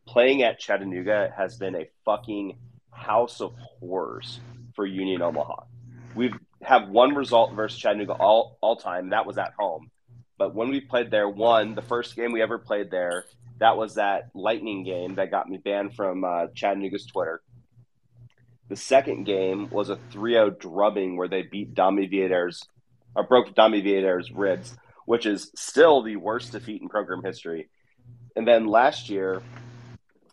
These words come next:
they, they beat us so badly. I was, uh, flying to London at the time, and they beat us so badly, I didn't even bother watching the game. I was like, "I got some tea and bland food to eat. I'm not gonna bother myself watching this."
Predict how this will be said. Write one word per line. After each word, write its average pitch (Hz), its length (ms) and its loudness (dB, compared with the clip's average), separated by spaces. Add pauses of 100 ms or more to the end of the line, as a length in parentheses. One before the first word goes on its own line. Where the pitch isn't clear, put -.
(140)
they, 104 220 -6 (160)
they 123 120 -2
beat 123 200 0
us 120 140 -2
so 127 280 2
badly. 123 640 0 (460)
I 110 80 2
was, 113 320 -4 (300)
uh, 101 200 2
flying 117 480 -2
to 101 60 -10
London 101 400 -4
at 90 200 -6
the - 60 -14
time, 92 480 -6
and 104 140 -6
they 101 80 -4
beat 113 140 -4
us 110 140 -8
so 110 120 -2
badly, 98 340 0
I 90 80 0
didn't 113 140 -2
even 95 160 -8
bother 82 240 -4
watching 76 360 -8
the - 80 -20
game. - 220 -12 (540)
I - 40 -4
was 95 100 -2
like, 107 140 2
"I 117 120 6
got 123 220 4
some 101 140 -8
tea 107 220 -8
and 101 120 -2
bland 98 260 0
food 95 160 -8
to - 160 -12 (320)
eat. 98 220 -8
I'm 98 160 -4
not 92 140 -2
gonna 92 100 -4
bother 90 260 -2
myself 90 320 -6
watching 82 320 -6
this." 78 180 -10